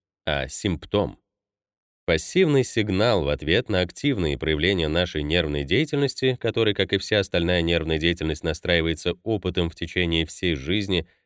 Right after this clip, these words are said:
и в зависимости от индивидуальных обстоятельств, решений и действий.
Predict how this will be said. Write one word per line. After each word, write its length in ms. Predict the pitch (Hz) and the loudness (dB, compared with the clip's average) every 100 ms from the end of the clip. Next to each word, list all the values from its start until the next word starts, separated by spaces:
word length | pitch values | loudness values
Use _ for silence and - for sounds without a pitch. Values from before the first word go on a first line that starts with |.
| _ | _
и 80 | 143 | -6
в 60 | 143 | -2
зависимости 640 | 120 123 117 110 - 113 - | -2 0 0 0 0 -2 -2
от 180 | 123 | -2
индивидуальных 640 | 120 117 113 95 82 73 73 | 0 0 0 2 2 0 -6
обстоятельств, 800 | - 76 71 87 117 120 - | -4 -2 2 2 0 -6 -6
решений 600 | 82 76 - 85 85 82 - _ _ | -8 -4 0 2 2 -2 -6 _ _
и 140 | 127 110 | -2 -2
действий. 640 | 82 85 67 - - 50 | 0 0 0 -8 -18 -20